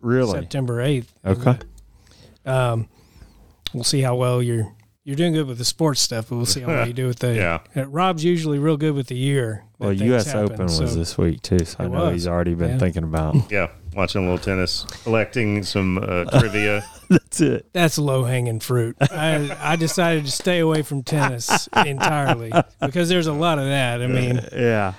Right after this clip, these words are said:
Speaker 1: yeah.
Speaker 2: uh, on this day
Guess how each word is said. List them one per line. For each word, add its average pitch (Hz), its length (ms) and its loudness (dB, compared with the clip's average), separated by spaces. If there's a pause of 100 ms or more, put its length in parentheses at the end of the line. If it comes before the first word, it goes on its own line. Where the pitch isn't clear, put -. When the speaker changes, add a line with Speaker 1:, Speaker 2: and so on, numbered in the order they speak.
(160)
Speaker 1:
yeah. 135 80 -4
Speaker 2:
uh, 127 720 0 (1300)
on 139 340 2
this 151 180 0
day 143 560 0